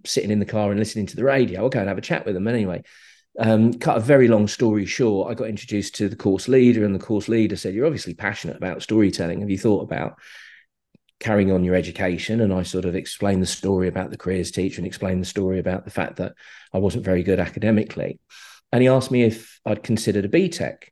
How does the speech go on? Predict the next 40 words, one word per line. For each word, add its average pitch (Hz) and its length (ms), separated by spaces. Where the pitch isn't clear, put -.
And 107 140
at 107 100
the 113 60
time, 143 320
I 101 60
didn't 117 240
know 123 220
much 101 240
about 127 460
B 95 180
techs, - 420
you 104 60
know, 90 200
but 117 120
they, 104 640
um, 98 920
they're - 220
a - 40
lot 82 120
more 85 120
practical. - 600
They're 95 160
less 92 260
in-, 104 160
exam 120 560
based, 117 560
you 104 140
know, 90 100
and, 101 340
and 113 120
it's 113 160
more 110 160
about 95 200
getting 92 180
your 95 100
hands 101 200
on 95 100
the 104 60
equipment 101 520
and 98 260